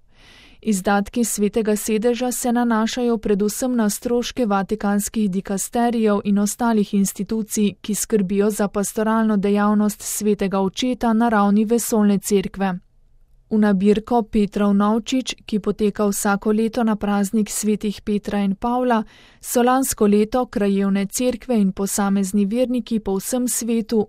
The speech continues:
namenili dobrih sedeminšestdeset milijonov sedemsto tisoč ameriških dolarjev.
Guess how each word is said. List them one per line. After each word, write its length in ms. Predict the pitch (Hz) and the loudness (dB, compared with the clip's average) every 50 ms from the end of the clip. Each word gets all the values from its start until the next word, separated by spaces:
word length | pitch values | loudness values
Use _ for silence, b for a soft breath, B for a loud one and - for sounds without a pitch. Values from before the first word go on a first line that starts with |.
| _ - | _ -2
namenili 640 | 208 208 214 214 220 226 240 262 269 254 240 214 | 0 2 2 2 2 2 0 -2 -2 -2 0 0
dobrih 540 | 175 208 214 226 233 233 247 233 214 202 - | 0 2 2 2 2 2 0 0 0 -2 -4
sedeminšestdeset 1200 | - - 277 262 254 240 208 202 196 196 202 - 254 247 254 226 214 220 208 - 214 190 - - | -4 -4 -2 0 0 2 2 2 2 0 0 -2 -2 -2 -2 -2 -4 -4 -2 -2 -2 -2 0 0
milijonov 600 | 202 202 202 202 220 233 247 247 262 240 226 - - | 0 0 2 2 0 0 -2 -2 -2 -2 -2 -4 -6
sedemsto 680 | - - - 254 247 226 247 240 233 - - - 254 247 | -8 -6 -4 -4 -2 -2 -2 -2 -2 -4 -4 -4 -4 -4
tisoč 480 | - - 214 202 - 226 220 214 220 | -2 -4 -4 -2 -2 -2 -2 -2 -2
ameriških 720 | 247 233 220 202 202 190 202 196 - - - 233 214 226 202 | 0 0 2 2 0 0 -2 -2 -4 -4 -4 -4 -4 -2 0
dolarjev. 600 | 226 220 202 196 196 196 190 190 190 190 185 | 2 2 2 2 2 0 0 -2 -2 -2 -4